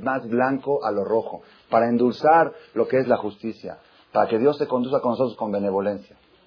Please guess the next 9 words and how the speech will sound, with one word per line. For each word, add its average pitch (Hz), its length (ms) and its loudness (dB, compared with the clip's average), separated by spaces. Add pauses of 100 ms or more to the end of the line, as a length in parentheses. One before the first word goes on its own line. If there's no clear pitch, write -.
(220)
Pongan 139 200 0
atención, 113 580 -2 (380)
Rabotai. 92 560 0 (3250)
Cuando 117 300 2
Am 156 160 6
Israel 156 680 4 (200)
salieron 135 480 2
de 123 100 0
Egipto 131 580 -4